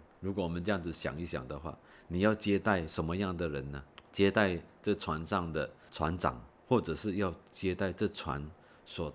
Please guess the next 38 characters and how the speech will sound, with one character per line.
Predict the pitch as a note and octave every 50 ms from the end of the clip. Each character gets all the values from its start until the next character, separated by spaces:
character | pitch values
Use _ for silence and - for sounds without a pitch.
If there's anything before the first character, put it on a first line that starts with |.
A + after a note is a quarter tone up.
| -
带 | - A#2+ G2+ E2+ E2+ D#2+
着 | - - E2+ D#2
的 | D2+ C#2+ D#2+ D#2 C#2
囚 | - - - - C2+ C2 C#2+ D2
犯。 | - - F2+ C#2 B1 C2 - - - - - - - -
所 | - - G#2
以 | G#2
我 | F#2+ F2 E2+
们 | E2+ F2 F2+
这 | - A2+
样 | G#2+
子 | F2+ F2 F2
想 | - - D#2 C2+ D2
的 | D#2+
话， | D#2+ F2+ E2 D2 C#2 - - - - - - - -
我 | - D#2+
们 | D#2+ E2 E2
就 | F#2 G2+
发 | F2+ - F#2 E2+
现 | E2 - G2+ F2
到 | E2+ E2+ E2+ D#2 C#2+ C#2 - - - - - - -
土 | - - E2 D#2+
人 | E2+ E2+
的 | F2 F#2+
接 | F#2 - G2+ G2+ G2
待， | - - G2+ F2 D2 C#2+ D2 - - -
岛 | - E2 F#2+ F#2+
长 | - E2 D#2
布 | - A2 G#2
百 | - D#2 D2 C#2+
流 | C#2+ D#2+
的 | D2+ E2
接 | E2 - - F2+ E2+
待 | - F2 D#2+ D2 D2+ - - - - - - - - -
都 | - G2+ F#2
不 | F2+ - - F#2+
简 | - - C#2 C2
单。 | C2+ - C#2 C#2